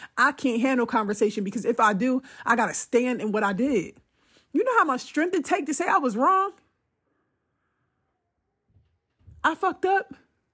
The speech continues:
You know how much strength it ta-, it takes to stand in your wrongness and be like,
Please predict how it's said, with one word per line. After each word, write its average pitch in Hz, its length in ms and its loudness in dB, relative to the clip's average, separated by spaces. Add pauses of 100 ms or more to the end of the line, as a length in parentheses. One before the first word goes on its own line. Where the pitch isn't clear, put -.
(800)
You 320 100 0
know 440 100 2
how 403 80 2
much 320 140 0
strength - 340 -2
it 277 140 -6
ta-, 330 440 -4 (160)
it 262 120 -2
takes - 300 0
to 254 100 -2
stand 302 320 0
in 302 80 2
your 302 100 0
wrongness 302 420 2
and 247 120 0
be 254 60 2
like, 226 140 2